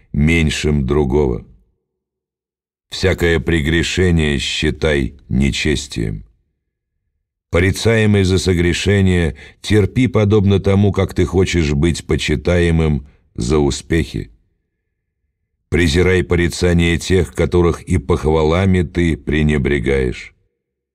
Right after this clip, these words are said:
Скрывать клад нечеловеколюбиво, а уносить не по-философски. Можешь стать мудрым, если потрудишься ради души столько — сколько трудишься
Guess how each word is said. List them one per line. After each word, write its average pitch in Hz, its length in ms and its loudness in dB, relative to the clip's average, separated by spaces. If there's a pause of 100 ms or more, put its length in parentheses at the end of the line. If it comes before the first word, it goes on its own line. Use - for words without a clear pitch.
(420)
Скрывать 87 680 0
клад 107 500 0
нечеловеколюбиво, 85 1500 0 (400)
а 71 120 -2
уносить 71 760 0 (300)
не 73 200 0
по-философски. 69 1040 -4 (1120)
Можешь 101 360 2
стать - 400 -2
мудрым, 98 460 2
если 82 320 0
потрудишься 82 840 0
ради 80 240 0
души 78 360 -2
столько — 92 680 -2 (520)
сколько 113 520 0
трудишься 90 840 0